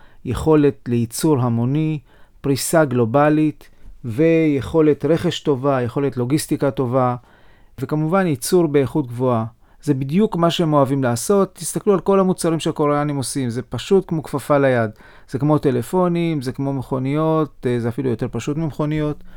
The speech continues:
זה כמו, אה, טלוויזיות וכולי וכולי.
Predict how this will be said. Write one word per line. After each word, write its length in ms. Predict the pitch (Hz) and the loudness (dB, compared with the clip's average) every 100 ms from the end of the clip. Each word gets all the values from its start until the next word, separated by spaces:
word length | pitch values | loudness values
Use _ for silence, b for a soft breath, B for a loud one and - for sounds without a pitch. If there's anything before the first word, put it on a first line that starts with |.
| b b - | b b -14
זה 140 | 139 | -12
כמו, 460 | 131 131 139 143 139 | -4 0 2 4 2
אה, 360 | 123 120 117 117 | 2 0 0 -2
טלוויזיות 760 | 110 123 113 147 156 156 156 143 | -2 -2 0 2 2 2 0 0
וכולי 300 | 117 127 123 | -6 -6 -6
וכולי. 400 | 120 113 120 113 | -6 -8 -8 -8